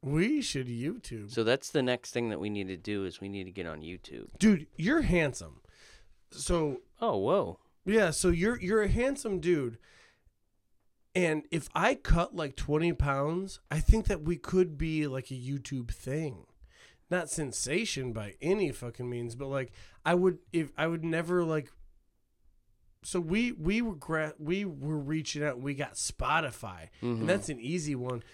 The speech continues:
Speaker 2: So
Speaker 1: There's
Speaker 2: apparently, I, what I've been hearing is, like, YouTube's, like, the thing. So maybe we get on there and we launch off.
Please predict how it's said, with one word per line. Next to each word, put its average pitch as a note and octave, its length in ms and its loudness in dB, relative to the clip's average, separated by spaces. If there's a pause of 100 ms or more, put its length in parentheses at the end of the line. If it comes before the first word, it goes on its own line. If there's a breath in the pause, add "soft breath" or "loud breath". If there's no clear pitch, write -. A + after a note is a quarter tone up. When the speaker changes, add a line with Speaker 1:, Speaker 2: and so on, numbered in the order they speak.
Speaker 2:
So - 140 2
Speaker 1:
There's - 80 8
Speaker 2:
apparently, F3+ 500 4
I, B2+ 200 -4
what B2 200 -4
I've C3+ 80 -2
been B2 160 -4
hearing D3 280 -2
is, G#2+ 120 -4
like, F2+ 180 -6
YouTube's, G2+ 540 -2
like, G1+ 240 -12
the - 60 -20 (160)
thing. G#2+ 240 -6 (960)
So A2+ 160 -2
maybe A#2+ 260 2
we A#2 160 0
get A2+ 160 0
on G2 180 0
there A#2 140 0
and G#2+ 80 0
we G2+ 120 -2
launch F#2+ 340 -4
off. G2+ 400 -2